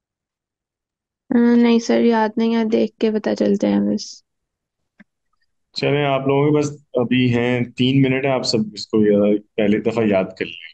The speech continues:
Speaker 2: ये जो अबवाब है ना, ये आपके सामने screen पे है, ठीक है? इसको याद कर लें, फिर मैं आप लोगों से पूछता हूँ।
Speaker 1: जी सर।
Speaker 2: याद इसको इस तरह करना है कि माजी और मुजारे दोनों का वजन,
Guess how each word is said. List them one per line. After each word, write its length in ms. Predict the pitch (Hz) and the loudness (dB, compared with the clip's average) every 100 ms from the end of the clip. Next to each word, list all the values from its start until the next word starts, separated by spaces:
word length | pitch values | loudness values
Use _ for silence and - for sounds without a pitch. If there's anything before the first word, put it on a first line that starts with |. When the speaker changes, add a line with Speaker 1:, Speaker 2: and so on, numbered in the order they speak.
| - | -18
Speaker 2:
ये 60 | 92 | -6
जो 160 | 92 | -2
अबवाब 440 | 90 90 95 98 101 | -2 -2 0 0 0
है 120 | 98 | -2
ना, 60 | - - _ _ 107 | -4 -10 _ _ -4
ये 40 | |
आपके 200 | 98 - | -4 -6
सामने 320 | - 101 101 | -6 -2 -2
screen 440 | 98 - 101 104 107 | -2 -2 0 0 0
पे 80 | |
है, 140 | 113 139 - _ _ _ _ _ | -2 -4 -10 _ _ _ _ _
ठीक 240 | - 110 147 | -12 -8 -4
है? 60 | 156 _ _ _ _ _ _ _ _ | -6 _ _ _ _ _ _ _ _
इसको 140 | - 117 | -6 -2
याद 300 | 110 110 113 | 0 0 -2
कर 60 | 127 | -2
लें, 200 | 127 127 | 0 0
फिर 160 | 120 | 0
मैं 60 | 113 | 0
आप 160 | 101 - | -2 -4
लोगों 140 | 98 | -4
से 140 | 95 - | -4 -8
पूछता 400 | - - - - | -16 -16 -12 -12
हूँ। 80 | - _ _ _ _ _ _ _ _ _ _ _ _ _ 240 | -12 _ _ _ _ _ _ _ _ _ _ _ _ _ -2
Speaker 1:
जी 240 | 220 220 | 2 2
सर। 460 | 220 226 220 - - _ _ _ _ _ _ _ _ - | 0 -4 -8 -12 -20 _ _ _ _ _ _ _ _ -4
Speaker 2:
याद 240 | 117 127 143 | -2 0 0
इसको 220 | 143 147 | 0 0
इस 140 | 143 | -2
तरह 180 | 151 147 | 0 0
करना 280 | 151 131 147 | 0 0 0
है 80 | 175 | 0
कि 100 | 180 | 0
माजी 380 | 113 113 120 151 | 0 0 0 2
और 80 | |
मुजारे 400 | 139 117 110 113 | 2 2 0 0
दोनों 320 | 147 120 127 135 | 0 0 0 0
का 100 | 131 | 0
वजन, 360 | 107 101 98 | 0 -2 -8